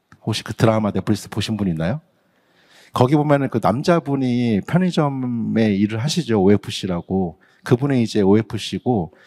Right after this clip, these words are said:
이제 편의점을 운영하시는 분은 이제 저희는 경영주라고 부르거든요. 그래서 편의점을 운영할 때 보면은 어떠한 상품을 취급할 것인지, 이 상품의 재고가 있는지,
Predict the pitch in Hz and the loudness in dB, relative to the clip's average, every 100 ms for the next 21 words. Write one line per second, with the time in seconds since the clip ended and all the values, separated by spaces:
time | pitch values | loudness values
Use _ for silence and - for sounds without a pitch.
0 | _ _ - 101 170 196 180 165 110 127 | _ _ -4 0 2 2 2 2 2 2
1 | 131 123 - 120 101 104 104 - 104 104 | 0 -2 -2 -4 0 0 0 0 0 0
2 | 104 - 117 147 151 123 107 95 95 90 | -2 0 0 0 0 2 2 0 -2 -2
3 | 85 87 107 104 92 _ - 110 170 185 | -2 -4 -6 -6 -8 _ -6 -4 2 2
4 | 202 175 165 156 151 131 107 127 127 120 | 4 2 2 2 2 2 2 2 0 -2
5 | 104 101 98 98 147 196 - - - 107 | -2 0 0 0 -2 -2 -6 -18 -2 -2
6 | - 139 127 151 151 147 139 - 160 - | 4 2 4 -4 -2 -2 -2 -2 -2 0
7 | 143 - 107 107 107 104 - 165 170 156 | -2 -2 -4 -2 0 0 0 0 0 0
8 | - 110 104 110 101 98 117 131 113 - | -2 0 0 0 -2 -2 -2 -2 -4 -4
9 | 95 90 | -4 -4